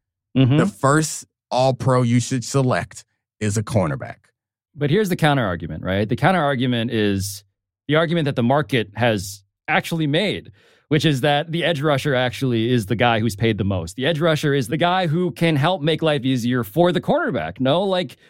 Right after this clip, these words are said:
Speaker 1: why isn't the edge rusher the answer to this question?
Speaker 2: The edge rusher can make life easier for the cornerback, but the edge rusher can be schemed out in a way that cornerbacks cannot be.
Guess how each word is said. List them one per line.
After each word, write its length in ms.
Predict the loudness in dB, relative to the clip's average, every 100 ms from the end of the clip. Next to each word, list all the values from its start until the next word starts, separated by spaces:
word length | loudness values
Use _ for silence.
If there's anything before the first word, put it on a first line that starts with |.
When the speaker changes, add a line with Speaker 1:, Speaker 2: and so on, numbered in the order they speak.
| _ -2
Speaker 1:
why 220 | 0 0
isn't 200 | -2 0
the 100 | 0
edge 120 | 0
rusher 320 | 0 0 0
the 160 | 0 2
answer 280 | 2 0 -2
to 120 | -2
this 120 | -2
question? 480 | -2 -4 -4 -10 -18 _ _ _ _ -2
Speaker 2:
The 60 |
edge 140 | 2 4
rusher 280 | 4 2 0
can 180 | 2 2
make 160 | 2
life 240 | 2 0 -2
easier 280 | -2 0 0
for 100 | 0
the 80 | -2
cornerback, 400 | -2 -2 0 -2
but 100 | -2
the 80 | -2
edge 180 | 0 2
rusher 300 | 2 0 0
can 220 | 0 2
be 100 | 2
schemed 400 | 0 0 2 4
out 240 | 4 2 -4 _ -10
in 120 | -8
a 60 | -4
way 280 | -2 0
that 260 | 0 -2 -4
cornerbacks 500 | -2 0 2 0 -2
cannot 380 | -4 -2 -4 -6
be. 200 | -12